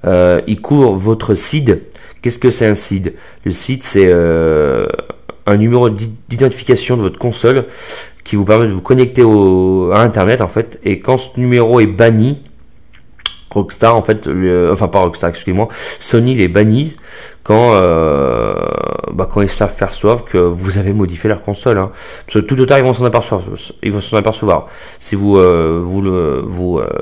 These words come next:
vous faites, vous faites beaucoup de modifs de, de, de jeux en temps réel, ça, ils y voient sur leur, les, les serveurs, et cetera. Enfin, Rockstar les voit, après, ils ref-, eux, ils font remonter les infos au niveau de,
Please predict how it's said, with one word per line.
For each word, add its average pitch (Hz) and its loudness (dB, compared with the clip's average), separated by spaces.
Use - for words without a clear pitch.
vous - -6
faites, 95 -4
vous 92 -4
faites 90 -4
beaucoup 107 -6
de 95 2
modifs 95 -4
de, 92 -2
de, 85 -4
de 101 2
jeux 98 2
en 98 2
temps 95 0
réel, 82 0
ça, 95 -2
ils 101 -4
y 113 0
voient 110 4
sur 98 -2
leur, 87 2
les, 95 -2
les 85 -4
serveurs, 95 0
et 98 -2
cetera. - -4
Enfin, 92 0
Rockstar 110 2
les 110 4
voit, 110 4
après, - -2
ils 107 2
ref-, 98 -2
eux, 123 6
ils 107 2
font 95 -4
remonter 107 0
les 107 0
infos 104 0
au 107 0
niveau 92 -4
de, 90 -8